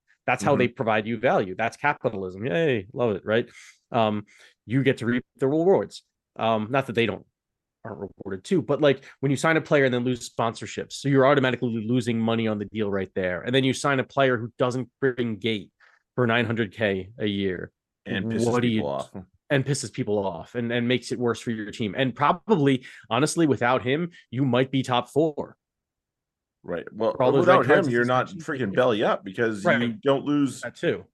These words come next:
Speaker 2: two of your biggest sponsors, certainly your biggest sponsor.
Speaker 1: Oh, that guy too. Yeah. That, I'm talking about, uh, I was still thinking about Coleman. Like,
Speaker 2: Oh, no, no, no, I was already on to dipshit.
Speaker 1: Yeah. And it's like, yeah, you lose sponsorship and, and then you fold your club. Like, what are you doing? How does this, like, what,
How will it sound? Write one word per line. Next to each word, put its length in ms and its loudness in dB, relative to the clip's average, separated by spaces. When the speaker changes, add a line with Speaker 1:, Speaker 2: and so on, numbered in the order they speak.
Speaker 2:
two 140 4
of 40 4
your 100 4
biggest 280 -2
sponsors, 480 -4
certainly 320 -2
your 140 -4
biggest 300 -2
sponsor. 220 0
Speaker 1:
Oh, 120 8
that 200 2
guy 180 2
too. 240 0
Yeah. 280 -2
That, 160 4
I'm 100 2
talking 300 0
about, 220 -6
uh, 180 -8
I 80 -8
was 160 -6
still 220 -20
thinking 180 -8
about 100 -10
Coleman. 380 -8
Like, 280 -8
Speaker 2:
Oh, 300 2
no, 220 -2
no, 260 -6
no, 80 -10
I 240 -2
was 140 -6
already 240 -4
on 140 -6
to 60 -12
dipshit. 380 -8
Speaker 1:
Yeah. 340 0
And 120 4
it's 120 4
like, 100 6
yeah, 60 8
you 160 2
lose 160 4
sponsorship 580 0
and, 220 -6
and 260 -2
then 160 2
you 80 2
fold 220 4
your 80 0
club. 260 0
Like, 200 2
what 200 0
are 40 -2
you 140 2
doing? 460 4
How 140 2
does 140 2
this, 280 2
like, 200 0
what, 260 2